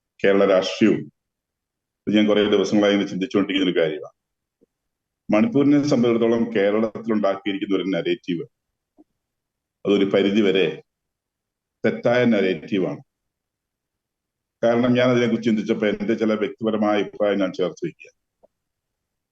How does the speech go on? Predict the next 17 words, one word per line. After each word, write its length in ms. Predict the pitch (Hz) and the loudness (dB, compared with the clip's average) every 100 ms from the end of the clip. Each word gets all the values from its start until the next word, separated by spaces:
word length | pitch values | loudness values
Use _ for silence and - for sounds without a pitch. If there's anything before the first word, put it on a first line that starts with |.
| _ _ _ _ _ | _ _ _ _ _
ഈ 120 | 156 135 | 0 4
മണിപ്പൂർ 440 | 123 123 147 127 | 4 4 2 0
പ്രശ്നം 360 | 135 123 139 113 | 0 0 2 2
ഉണ്ടാകുന്നത്, 540 | 107 104 101 98 107 | 2 2 0 -2 -4
അത് 60 | 104 | -2
കാലാകാലങ്ങൾ 560 | 107 104 98 107 107 110 | -2 0 0 0 0 -2
പലപ്പോഴും 360 | 104 101 110 | -2 -2 -2
ഉണ്ടായിട്ടുള്ള 420 | 107 110 113 117 110 | 0 0 -2 -4 -6
വിഷയമാണ്. 440 | - 104 87 80 | -6 -6 -6 -6
ഉണ്ടാകുന്ന 440 | 85 90 101 104 | -6 -2 0 0
സമയത്ത് 560 | 107 - 90 92 90 - - | -4 -8 -4 -2 -2 -4 -4
ഭരിക്കുന്നത് 540 | 85 87 95 87 107 - _ _ _ _ _ _ - | -4 -4 -2 -2 -2 -6 _ _ _ _ _ _ 0
കേന്ദ്രത്തിൽ 480 | 110 117 120 117 110 95 | 2 4 2 2 -2 0
ബി 100 | 90 | -2
ജെ 160 | 87 | 0
പി 140 | 95 92 | -2 -2
ഗവൺമെന്റാണ്. 460 | 82 78 65 62 | -2 -6 -10 -16